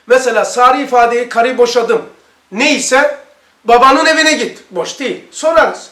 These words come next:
adama. "Bununla babanın evine git, sinirlendim, kafam tepeme attı, git kaybol." demek istedim. Yok. Bir tanesi dese ki, "Ben bununla boşadım," kastettimse boş oluyor. Sen oradaki limana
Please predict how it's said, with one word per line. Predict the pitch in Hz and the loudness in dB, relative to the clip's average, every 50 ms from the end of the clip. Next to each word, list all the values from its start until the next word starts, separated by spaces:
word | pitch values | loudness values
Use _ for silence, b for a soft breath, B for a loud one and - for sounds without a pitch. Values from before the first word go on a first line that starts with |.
| _ _ _ | _ _ _
adama. | 202 185 175 202 190 - - B B B B _ | -10 -6 -4 -4 -4 -4 -6 B B B B _
"Bununla | 285 330 320 302 - 190 | -10 -2 0 0 0 0
babanın | 214 233 240 254 254 247 | -2 0 2 2 4 4
evine | 233 226 240 233 233 | 2 0 0 -2 -4
git, | 220 180 185 180 | -4 -4 -8 -12
sinirlendim, | - - 220 208 214 214 208 208 202 202 196 208 196 185 - B B B B B | -12 -12 -10 -8 -10 -4 0 0 0 0 0 -4 -8 -10 -12 B B B B B
kafam | - 202 190 196 214 202 196 - | -8 -6 -4 -2 -2 -4 -4 -6
tepeme | 214 202 - 208 196 196 | -10 -10 -10 -8 -6 -6
attı, | 190 - - - | -6 -6 -6 -10
git | 247 - 320 339 - - | -10 -6 -6 -6 -6 -6
kaybol." | - - 262 302 285 277 262 208 180 - - - 180 | -4 -2 -2 -2 0 0 0 0 0 -4 -10 -8 -6
demek | 196 208 208 214 - - | -4 -2 -2 -4 -4 -6
istedim. | - - - 185 - 151 - - b b b b b b b _ | -12 -10 -10 -10 -10 -10 -14 -16 b b b b b b b _
Yok. | 147 151 220 269 302 320 302 247 - - - - - 190 | -8 -2 0 2 4 4 4 4 2 -2 -6 -12 -18 -20
Bir | 190 185 | -18 -10
tanesi | - 214 220 220 226 | -6 -6 -6 -6 -6
dese | 254 254 277 - | -10 -10 -10 -12
ki, | 180 180 - | -14 -4 -2
"Ben | 202 226 226 | -2 -2 -2
bununla | 294 320 320 302 - 180 | -4 -4 -4 -4 -4 -4
boşadım," | 190 190 185 - 240 233 - 370 - | -6 -8 -4 -2 -2 -2 -2 -6 -4
kastettimse | - 240 233 - - - 202 175 - - 180 165 - - 277 247 214 | -2 0 0 0 -2 -6 -10 -10 -10 -12 -14 -14 -14 -14 -10 -6 -4
boş | 262 277 - 143 | -4 -4 -6 -10
oluyor. | 147 131 131 123 - - - - _ _ _ _ _ _ _ _ _ _ _ _ _ _ _ _ _ _ _ _ _ _ _ _ _ _ _ _ _ | -14 -16 -16 -18 -18 -20 -20 -20 _ _ _ _ _ _ _ _ _ _ _ _ _ _ _ _ _ _ _ _ _ _ _ _ _ _ _ _ _
Sen | - 185 185 214 | -18 -14 -4 -2
oradaki | 240 247 254 277 277 - 247 220 190 | -2 -2 -2 -4 -8 -12 -14 -14 -14
limana | 185 208 226 240 262 262 277 294 285 285 277 285 277 B | -14 -6 -2 0 0 2 4 6 6 4 4 2 -4 B